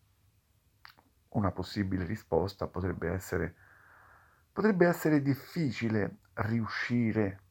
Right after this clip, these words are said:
ad arrivare in tempo. È più giusto essere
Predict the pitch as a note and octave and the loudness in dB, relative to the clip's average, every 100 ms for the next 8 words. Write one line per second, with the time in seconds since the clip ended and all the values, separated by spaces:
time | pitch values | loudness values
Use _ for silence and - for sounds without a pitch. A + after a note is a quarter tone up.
0 | _ _ - G2 G2+ F#2+ F#2+ G2 G2+ F#2+ | _ _ -2 2 4 2 2 2 2 0
1 | F2 - - G2+ G2 F#2+ - G#2 F#2+ - | -2 -8 -6 -2 -2 -2 0 0 0 -4
2 | - B1+ - - - - - - - - | -8 -8 -10 -20 -20 -20 -20 -20 -20 -20
3 | - - - - - - _ _ _ _ | -20 -20 -20 -20 -20 -20 _ _ _ _
4 | - - - C#3+ B2 A2+ D3 C3+ - B2+ | -4 -4 0 2 2 2 0 -2 2 6
5 | C3 B2 - C3 B2+ B2+ C3 C#3 | 8 6 2 4 6 6 4 0